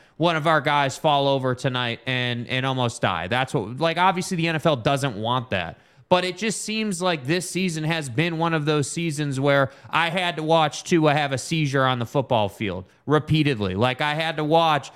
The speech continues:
you know, we have to watch this type of thing in this sport. And it, and it, and I'm a little burned out on it. I have to be honest. Like, I don't have to, typically, most of the time, like, ninety-nine percent of the time,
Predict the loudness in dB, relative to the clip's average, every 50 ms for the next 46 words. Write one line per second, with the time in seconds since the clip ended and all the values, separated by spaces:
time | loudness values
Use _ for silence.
0 | -20 _ _ _ _ -2 -2 0 0 0 0 0 0 2 2 4 4 2 0 -2
1 | -2 -4 -2 0 2 0 0 0 -2 -4 -6 -6 -4 -2 -2 -2 -2 -2 -6 -6
2 | -4 -4 -4 -4 -4 -4 -4 -4 -4 -4 -4 -6 -6 -8 -10 -6 -4 -2 0 0
3 | 0 -2 -4 -8 _ -6 -4 -4 -4 -4 -6 -6 -6 -6 -4 -4 -6 -6 -8 -8
4 | -6 -4 -4 -4 -4 -4 -4 -4 -2 -2 0 0 0 0 2 2 2 2 2 2
5 | 2 2 2 2 2 2 2 2 2 2 2 2 2 2 2 2 2 0 2 2
6 | 0 0 -2 -2 -4 -6 -4 -4 -2 0 0 0 0 0 -2 -4 -4 -4 -2 0
7 | 0 0 -2 -6 -12 _ _ _ _ _ 0 0 0 0 0 -2 -4 -4 -4 -4
8 | -4 -4 -6 -4 -2 -2 0 0 -2 -4 -8 _ -6 -2 0 0 0 0 -4 -4
9 | -2 -2 0 0 0 0 -2 -4 -6 -10 _ -4 0 4 4 6 4 4 2 0
10 | -4 -2 0 0 0 0 0 -2 -4 -2 -2 -4 -4 -2 -2 0 -2 -2 -2 -4
11 | -4 -2 -2 -2 -2 -2 -2 0 0 0 0 -2 -4